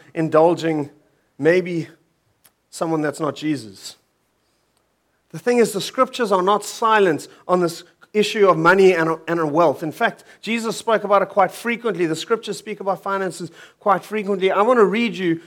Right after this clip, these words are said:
just a couple of scriptures, give you a, an overall picture of some of the things. Maybe not overall, but a snapshot of some of the things the scripture has to say about money. In Luke chapter twelve, verse fifteen, Jesus is addressing a crowd, and there's a brother in the crowd who's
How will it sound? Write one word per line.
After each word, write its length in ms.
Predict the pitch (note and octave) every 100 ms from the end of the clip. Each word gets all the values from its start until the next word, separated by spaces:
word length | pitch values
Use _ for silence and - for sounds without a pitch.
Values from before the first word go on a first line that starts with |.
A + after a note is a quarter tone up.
| -
just 260 | C4 B3+
a 60 | B3+
couple 340 | - B3 B3
of 80 | A3
scriptures, 460 | - A3+ - E3+ C#3
give 180 | A#3+ G3+
you 160 | A3
a, 160 | G3+ G3 - -
an 140 | F#3+
overall 560 | G3+ A#3 A#3 A3+ G#3+ G#3
picture 400 | A#3 A3+ G3+ E3+
of 100 | D#3
some 240 | - A#3
of 120 | G#3+
the 100 | G3
things. 480 | - E3+ A2+ A2 - E3
Maybe 160 | F#3+
not 160 | G3 -
overall, 360 | G3+ F#3+ F#3+
but 160 | F3 E3+ - -
a 60 | F3
snapshot 720 | - B3 A#3+ A#3 - D3 G#2+
of 100 | -
some 280 | - - A3+
of 80 | G#3+
the 80 | G#3
things 400 | G#3+ D#3 B2+ - _
the 80 | F3
scripture 400 | E3 A3 G#3+ G3
has 200 | E3+ E3
to 60 | E3
say 380 | - E3+ D#3 D3 _ -
about 260 | D3+ D3+ D3
money. 340 | D3+ A#2 G#2 _ _ _ -
In 120 | F#3+
Luke 200 | G3+ B3
chapter 320 | - A3+ A3+
twelve, 420 | G3+ - A#3 A3
verse 200 | G#3 G#3
fifteen, 400 | - A#3 A3+ G#3
Jesus 440 | C#3+ G3 F#3+ G#3 F3
is 120 | E3
addressing 460 | C#3 F3 G#3 G3+ D#3+
a 60 |
crowd, 520 | - - G#3+ G#3+ G#3+ - -
and 140 | F3+ F3
there's 140 | D#3+
a 40 |
brother 320 | C#3+ F#3+ A3 A3
in 200 | G#3 G3
the 80 |
crowd 420 | F#3+ G#3 G3+ G#3 F3
who's 300 | F3+ E3